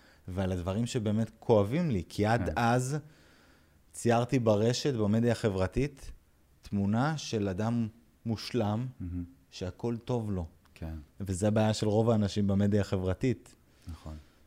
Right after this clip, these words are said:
Speaker 1: שזה השקר הכי גדול.
Speaker 2: חרטא, חרטא. כולם עוברים קשיים, לכולנו יש פחדים, כולנו מחסירים שינה בלילה.
Speaker 1: לגמרי.
Speaker 2: אה, כולנו נופלים להרגלים לא טובים, כולנו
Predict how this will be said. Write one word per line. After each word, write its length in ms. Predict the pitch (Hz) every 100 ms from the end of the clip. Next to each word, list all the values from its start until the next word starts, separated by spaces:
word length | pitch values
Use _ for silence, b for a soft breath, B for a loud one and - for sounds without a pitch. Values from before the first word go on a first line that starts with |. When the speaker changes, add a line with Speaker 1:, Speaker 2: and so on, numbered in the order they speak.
| _
Speaker 1:
שזה 280 | - 95 95
השקר 480 | - - 117 131 113
הכי 220 | - 135
גדול. 580 | 120 110 110 185 160 101 - -
Speaker 2:
חרטא, 480 | - 113 175 - -
חרטא. 380 | 143 98 98 82
כולם 280 | - 90 104
עוברים 280 | 107 104 107
קשיים, 400 | - 92 101 101
לכולנו 420 | 90 90 95 95
יש 120 | 95
פחדים, 520 | - 85 82 98 95
כולנו 320 | 87 87 92 95
מחסירים 440 | 90 - 85 98
שינה 300 | - 87 92
בלילה. 520 | 85 85 95 95 90 87 b b b b 104
Speaker 1:
לגמרי. 460 | 92 90 92 90 87
Speaker 2:
אה, 80 |
כולנו 480 | 78 90 98 107 107
נופלים 340 | 101 87 98 104
להרגלים 480 | 98 90 87 98
לא 60 | 101
טובים, 680 | - 87 92 104 101 98 92
כולנו 600 | 82 90 98 107 101